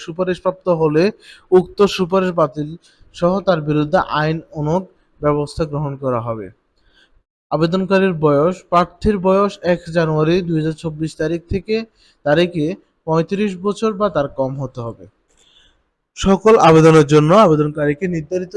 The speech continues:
এক হাজার টাকা ফি প্রদান করতে হবে। নির্ধারিত ফি পরিশোধ না করলে আবেদনটি বাতিল বলে গণ্য হবে। আবেদন ফি প্রদানের তারিখ ও সময়, অ্যাপ্লিকেশন পূরণ, ফি জমা প্রদান শুরু হবে সতেরো এপ্রিল দুই হাজার চব্বিশ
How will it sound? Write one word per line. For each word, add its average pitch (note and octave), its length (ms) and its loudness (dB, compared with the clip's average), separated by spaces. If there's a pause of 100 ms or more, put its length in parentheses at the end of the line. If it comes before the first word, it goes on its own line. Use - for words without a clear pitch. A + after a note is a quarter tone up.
(200)
এক - 160 -8
হাজার F#3 280 -12
টাকা F#3+ 160 -4 (100)
ফি E3 120 -10
প্রদান C#3 400 -10
করতে C3+ 280 -20
হবে। F3 200 -4
নির্ধারিত F3 500 -4 (140)
ফি F#3 80 -8 (160)
পরিশোধ E3 320 -10 (140)
না D3 80 -4
করলে D#3 420 -6 (400)
আবেদনটি D#3 460 0
বাতিল D#3+ 420 -2
বলে C#3 160 -2
গণ্য C3 260 -6
হবে। A#2+ 260 -14 (1300)
আবেদন F3+ 380 2
ফি A3 100 -2
প্রদানের F3 540 4
তারিখ F3 260 2
ও F#3+ 60 0
সময়, D3+ 460 -6 (300)
অ্যাপ্লিকেশন G3 560 -4
পূরণ, G#3+ 480 0 (280)
ফি G3+ 420 -6 (120)
জমা D#3 320 0 (320)
প্রদান D#3 300 -2
শুরু F3 260 -4
হবে F#3+ 340 -2 (360)
সতেরো F#3 460 -2 (160)
এপ্রিল F3 320 -2
দুই E3 180 0
হাজার E3 180 2 (160)
চব্বিশ D3 340 -2